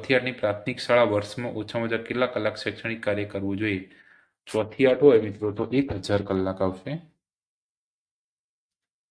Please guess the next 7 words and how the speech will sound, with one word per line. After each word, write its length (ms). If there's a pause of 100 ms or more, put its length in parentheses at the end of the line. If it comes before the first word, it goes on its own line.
(800)
અને 220 (240)
એકથી 340
પાંચ 380
આવે 240
તો 160
આઠસો 400
કલાક. 400